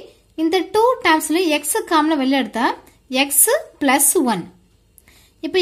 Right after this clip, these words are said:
எக்ஸ் பிளஸ் ஒன்னையும் எக்ஸ் பிளஸ் ஒன்னையும் கேன்சல் பண்ணிக்கலாம். பேலன்ஸ் இருக்குது x minus one divide by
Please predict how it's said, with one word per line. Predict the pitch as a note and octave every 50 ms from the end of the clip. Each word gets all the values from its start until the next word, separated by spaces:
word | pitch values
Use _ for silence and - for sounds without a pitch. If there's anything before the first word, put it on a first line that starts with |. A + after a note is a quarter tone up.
| E4
எக்ஸ் | D#4+ D#4+ D#4+ - -
பிளஸ் | A4 A4+ A4+ A4+ - G4
ஒன்னையும் | F4+ F4+ F4+ F#4+ G4+ - B3 C4+
எக்ஸ் | C4+ C4+ - -
பிளஸ் | F4+ F#4 F4+ - F4
ஒன்னையும் | D4+ D4 D#4+ E4+ E4+
கேன்சல் | D4+ C#4+ C#4+ C#4+ D#4+ C#4+ C4+
பண்ணிக்கலாம். | C4+ A#3+ A3+ A3 A3+ B3+ F4 B4 - - - _ _ _ - B3 A#3
பேலன்ஸ் | C4 C4+ D#4 F4+ F#4+ - -
இருக்குது | D#4+ C#4 C#4 C4+ A#3+ C#4+ F4+ C#5 C#5+ - D4 A#3 A#3+ B3+ C#4 D#4+
x | D#4+ - - - C4+ B3+ A#3+
minus | A#3+ B3+ C4 C4+ C#4 C#4 - D4+ D#4+
one | F#4 C5+ - - - B3+ G#3+
divide | A#3 A3 A#3 A3+ G3+ G3+
by | A3 B3